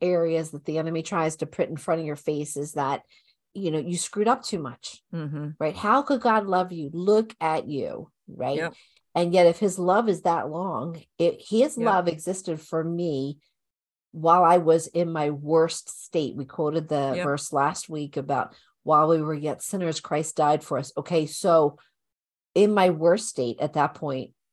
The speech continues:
Speaker 1: his love was already there. So that, that's what motivated, he, he was motivated to die on the cross for me, and I had not been conceived yet.
Speaker 2: Yeah.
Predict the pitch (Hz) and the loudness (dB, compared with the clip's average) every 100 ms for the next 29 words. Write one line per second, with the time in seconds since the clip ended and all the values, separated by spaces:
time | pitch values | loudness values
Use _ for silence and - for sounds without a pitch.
0 | _ - 175 147 156 143 143 139 123 123 | _ -6 -4 0 2 2 0 -4 -2 -2
1 | 143 135 123 143 - _ _ _ _ _ | -4 -4 -4 -6 -14 _ _ _ _ _
2 | _ - 180 175 151 165 185 226 214 175 | _ -4 2 4 4 4 4 4 -2 0
3 | 185 196 185 156 151 160 214 196 165 180 | 2 2 2 0 0 -2 -2 -2 -4 -6
4 | 165 160 160 180 196 180 165 160 151 143 | -8 -4 0 0 2 0 0 -4 -2 0
5 | 156 156 - 160 139 135 - - _ _ | -2 -4 -4 -2 -2 -4 -8 -16 _ _
6 | _ _ - 180 196 214 165 147 147 147 | _ _ -4 0 2 2 2 0 -2 -4
7 | 147 160 151 139 139 143 135 156 131 - | -4 -4 -4 -4 -4 -6 -6 -8 -10 -8
8 | 151 139 135 113 160 | -8 -6 -6 -6 -6